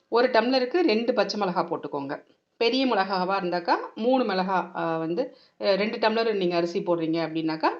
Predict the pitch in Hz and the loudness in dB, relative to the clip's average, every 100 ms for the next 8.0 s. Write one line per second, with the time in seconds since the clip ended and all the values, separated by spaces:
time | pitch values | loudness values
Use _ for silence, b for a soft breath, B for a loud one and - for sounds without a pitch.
0 | B B B B - 277 240 226 220 311 | B B B B -8 0 2 2 4 6
1 | 302 208 180 180 170 165 151 151 - 233 | 4 4 0 2 2 2 0 -4 -4 4
2 | 226 226 180 170 175 196 202 185 175 170 | 6 6 2 2 2 4 4 2 0 -2
3 | 175 160 151 143 190 185 180 175 180 165 | 0 -2 -2 -6 -4 -2 0 0 0 0
4 | 175 330 - 170 170 226 254 214 185 180 | 0 0 0 0 0 0 2 0 0 -2
5 | 165 156 156 165 156 269 302 190 214 214 | -4 -4 -6 -6 -4 -4 2 4 4 0
6 | 202 196 175 175 196 202 185 180 190 170 | -2 -4 -2 -2 -4 -6 -6 -6 -2 -4
7 | - 185 175 175 165 170 160 156 - 277 | -4 -6 -6 -4 -6 -6 -6 -6 -4 -6